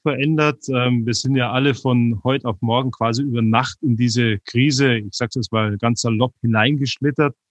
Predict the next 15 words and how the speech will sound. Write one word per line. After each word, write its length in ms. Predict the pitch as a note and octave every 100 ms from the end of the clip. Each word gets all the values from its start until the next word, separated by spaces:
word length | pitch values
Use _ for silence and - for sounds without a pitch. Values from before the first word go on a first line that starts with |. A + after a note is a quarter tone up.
| _ _ _ _ -
Auch 180 | G#2
bei 80 | -
uns 240 | C#3+ C3+ C3+
bei 180 | A#2+
datev 420 | G#2 G#2+ C3+ C#3 G#2+
war 180 | A2
das 160 | B2 A#2
natürlich, 520 | B2+ - B2+ B2 A2+
äh, 220 | B2+ A2+
ein 240 | A2+ A2 G#2+
starkes 680 | - _ - A2 B2 C#3 A2
Momentum. 600 | A2+ G#2+ B2 C3 C3+ A2+
Wir 220 | A2 G#2+
haben 220 | G#2 G#2
quasi, 500 | - G#2+ A2 A#2 G#2+